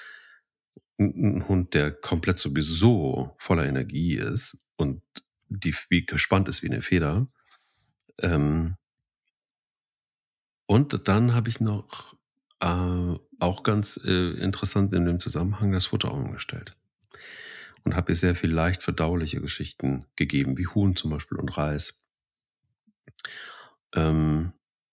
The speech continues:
und hab den Eindruck gehabt, dass dieses ganze Powerfutter so, ne, weil all diese ganzen Futter, die wir so kriegen, ähm, auch die Huhn sind ja wahnsinnig hochwertig und teilweise steht's ja auch drauf, sogar, ähm,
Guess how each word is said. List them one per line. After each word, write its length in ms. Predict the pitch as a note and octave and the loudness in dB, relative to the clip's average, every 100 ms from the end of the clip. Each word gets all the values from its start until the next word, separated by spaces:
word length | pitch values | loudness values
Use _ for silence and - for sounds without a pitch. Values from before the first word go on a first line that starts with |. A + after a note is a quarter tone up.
| _ _ - | _ _ -2
und 200 | F2 G2+ | 0 0
hab 140 | - | 2
den 120 | F2+ | 2
Eindruck 360 | D#2 F#2 A2+ G2+ | 2 0 0 0
gehabt, 280 | F2+ E2 - | 0 0 -2
dass 140 | D2+ | -2
dieses 300 | - D2+ D2 | -2 -2 0
ganze 220 | F2 - | 0 0
Powerfutter 880 | D2+ - - A2+ E2 - E2+ C#2 C#2 | -4 0 2 2 -4 -2 -2 0 0
so, 240 | C2+ C#2 C2 | 0 -2 0
ne, 240 | F#2 B2 | 2 2
weil 300 | E2+ D#2+ F2+ _ _ - | 2 -2 -4 _ _ -10
all 320 | - F#2+ G#2+ G2 | 0 2 4 2
diese 180 | F2 | 0
ganzen 260 | E2+ F2 F2 | -2 -4 -4
Futter, 200 | - E2 | -6 -4
die 140 | D2+ | -2
wir 60 | D2+ | -2
so 120 | D#2+ | -4
kriegen, 520 | - - F#2 E2+ F#2+ - - - - - - - | -4 -2 0 0 -2 -6 -20 -20 -20 -20 -20 -6
ähm, 300 | E2+ E2 D2 | 0 2 0
auch 100 | - | -2
die 120 | - | -4
Huhn 120 | D#2+ | -4
sind 140 | F2+ - | -2 0
ja 140 | D#2+ | 0
wahnsinnig 400 | D2+ F2+ F2+ F2+ | 0 0 -2 -4
hochwertig 600 | - A#2 - D2+ - F#2 | -4 -4 -2 -2 -2 -4
und 100 | F#2+ | -4
teilweise 340 | - F#2+ F2+ E2+ | -2 0 0 -2
steht's 260 | - F2+ | -2 -2
ja 80 | E2+ | 0
auch 120 | E2 | -4
drauf, 500 | - F2+ F2 F2 - _ - - - _ | -4 -2 0 -2 -6 _ -20 -20 -20 _
sogar, 640 | - E2+ E2 D#2+ E2 E2 | -4 0 2 2 -2 -2
ähm, 520 | F2+ E2 D#2+ - G3 | -2 0 0 -2 -8